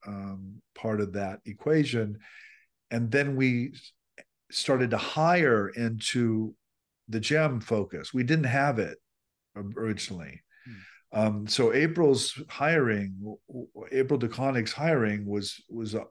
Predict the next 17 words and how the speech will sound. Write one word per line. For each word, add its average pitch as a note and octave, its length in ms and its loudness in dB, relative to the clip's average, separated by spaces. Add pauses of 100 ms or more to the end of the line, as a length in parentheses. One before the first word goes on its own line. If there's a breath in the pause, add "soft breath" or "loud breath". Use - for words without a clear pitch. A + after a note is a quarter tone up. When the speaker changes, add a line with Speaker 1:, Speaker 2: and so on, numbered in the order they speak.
Speaker 1:
very B2 320 2
much A#2+ 240 0
a G#2+ 40 2
part A#2 380 0
of F#2+ 200 -2
that G2+ 340 -2 (160)
mission, A2 720 -4 (840 loud breath)
um, A2 520 -2 (400)
as B2 220 0
was A#2+ 320 2
the B2+ 100 0
later C3+ 340 4
ones, F#2 300 -4
Claire A2 200 -4
Fanger A2 500 0
and, F#2 360 -8
and, F#2+ 260 -12